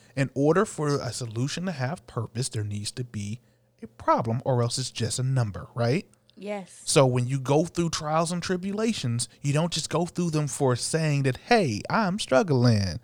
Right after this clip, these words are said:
Speaker 1: right?
Speaker 2: Strug-, struggling.
Speaker 1: Right? You go it to, through it to evolve. In fact, you wouldn't have the motivation to go through bad stuff if there wasn't something that you're looking for on the other side.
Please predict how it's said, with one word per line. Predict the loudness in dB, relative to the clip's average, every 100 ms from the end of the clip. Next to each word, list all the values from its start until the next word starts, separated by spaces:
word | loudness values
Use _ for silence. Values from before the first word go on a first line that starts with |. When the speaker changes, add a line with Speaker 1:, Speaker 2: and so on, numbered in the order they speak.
| _
Speaker 1:
right? | 4 6 6 0
Speaker 2:
Strug-, | -12 -6 -6 -6
struggling. | -4 -4 -4 -6 -8 -6 -2
Speaker 1:
Right? | 2 2 2
You | 0 4
go | 4 4
it | 2
to, | -6
through | 4 6 6
it |
to | 4 0
evolve. | 0 2 8 8 8
In |
fact, | 2 2 2 -2
you | -4
wouldn't | -2 -2
have | -2 0
the |
motivation | 0 2 2 4 4 4 2
to |
go | 4 2
through | 2 4
bad | 6 6 2
stuff | -2 -2 -2 -2
if | -4 0
there | 0
wasn't | 2 2 0 0
something | 0 0 -2
that | 0
you're | -2
looking | 0 0 -2 -6
for | -2 0
on |
the | 2
other | 0 0
side. | -2 -2 -4